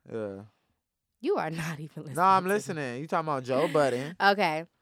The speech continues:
Speaker 1: And he
Speaker 2: And
Speaker 1: has
Speaker 2: then
Speaker 1: a
Speaker 2: a few other
Speaker 1: podcast.
Speaker 2: people, yeah, have podcasts. Um, so it's pretty popular.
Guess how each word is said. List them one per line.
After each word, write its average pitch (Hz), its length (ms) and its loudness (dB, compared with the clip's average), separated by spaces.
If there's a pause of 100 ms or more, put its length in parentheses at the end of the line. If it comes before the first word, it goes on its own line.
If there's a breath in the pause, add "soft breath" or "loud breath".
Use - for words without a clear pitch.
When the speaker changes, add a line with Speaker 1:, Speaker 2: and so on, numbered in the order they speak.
(460)
Speaker 1:
And 143 300 -4
he - 60 2
Speaker 2:
And 240 120 4
Speaker 1:
has - 0 -
Speaker 2:
then 226 160 2
Speaker 1:
a 180 200 6
Speaker 2:
a 170 40 0
few 254 140 0
other 240 340 4
Speaker 1:
podcast. - 60 -8
Speaker 2:
people, 170 840 2
yeah, 180 420 0
have 180 220 -4
podcasts. 165 680 -2
Um, 165 440 -2
so 180 420 2
it's 220 220 -4
pretty 415 240 2
popular. 190 680 -2